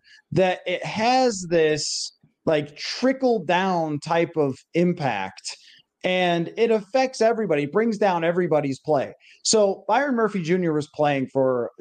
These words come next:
just the joke of the league last year in Arizona, a head coach that doesn't care about defense at all,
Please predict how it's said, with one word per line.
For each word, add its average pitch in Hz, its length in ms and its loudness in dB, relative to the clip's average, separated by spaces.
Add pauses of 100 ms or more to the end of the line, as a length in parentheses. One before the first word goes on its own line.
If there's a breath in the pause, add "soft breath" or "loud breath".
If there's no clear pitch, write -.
just - 400 -2
the 135 460 0
joke 175 340 0
of 175 140 0
the 143 80 -2
league 143 420 -2
last 135 400 0
year 139 220 0
in 127 60 -4
Arizona, 117 640 -2 (260 loud breath)
a 156 140 0
head 190 320 0
coach 208 240 0
that 190 120 -2
doesn't 180 280 0
care 170 140 2
about 160 260 0
defense 156 420 -2
at 147 80 2
all, 107 360 -2